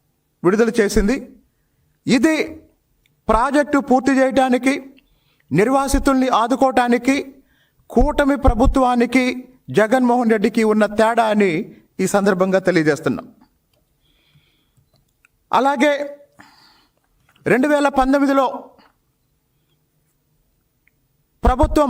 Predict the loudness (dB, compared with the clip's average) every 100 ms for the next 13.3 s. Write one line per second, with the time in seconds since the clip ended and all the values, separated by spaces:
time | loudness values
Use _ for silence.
0 | 2 2 0 0 0 0 -2 -4 -12 _
1 | _ _ _ _ _ _ _ _ _ -4
2 | -2 0 0 0 0 0 0 2 0 0
3 | 0 0 0 0 -2 -6 -16 _ _ _
4 | -2 0 2 2 2 0 0 2 2 2
5 | 0 0 0 -2 -10 _ _ _ _ _
6 | _ _ _ _ _ _ _ _ -4 -2
7 | 0 0 0 2 0 0 0 0 0 -2
8 | -4 -16 _ _ _ _ _ _ _ _
9 | _ _ 0 0 0 0 0 -4 -8 -18
10 | _ _ _ _ _ _ _ _ -4 0
11 | 0 2 2 2 0 0 0 0 -2 -6
12 | -16 _ _ _ _ -4 -2 0 0 0
13 | 0 0